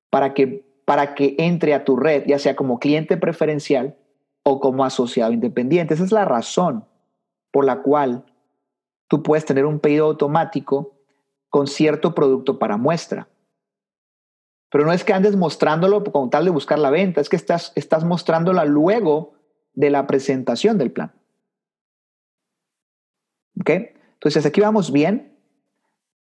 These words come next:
Las ventas no son necesarias dentro de tu organización, diría Don Feila, a la hora de estar construyéndola. Entonces, eh, va a ser bien importante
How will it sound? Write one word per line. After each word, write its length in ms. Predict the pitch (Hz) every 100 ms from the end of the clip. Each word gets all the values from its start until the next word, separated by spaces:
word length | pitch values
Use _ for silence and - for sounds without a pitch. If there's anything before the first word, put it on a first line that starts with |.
| _
Las 260 | - 160 139
ventas 420 | 165 175 185 165
no 180 | 165 190
son 240 | 190 160
necesarias 1000 | 151 147 135 - 143 123 95 - - - _ _ _ _
dentro 480 | 120 156 156 143 123
de 100 | 117
tu 180 | -
organización, 680 | 117 113 117 110 110 147 165
diría 280 | 143 120 120
Don 220 | 117 113
Feila, 320 | 107 101 90 - _ _ _
a 140 | - 131
la 120 | 127
hora 280 | 135 156 156
de 100 | 175
estar 340 | - 147 143
construyéndola. 1080 | 165 160 - 143 120 113 131 117 92 - _ _ _ _ _ _ _ _ _ _ _ _ _ _ _ _ _ _
Entonces, 380 | _ 165 185 170 -
eh, 440 | 151 - _ _ -
va 160 | 190
a 40 | 185
ser 120 | 202
bien 140 | 214
importante 920 | 220 208 156 - 180 165 156 - _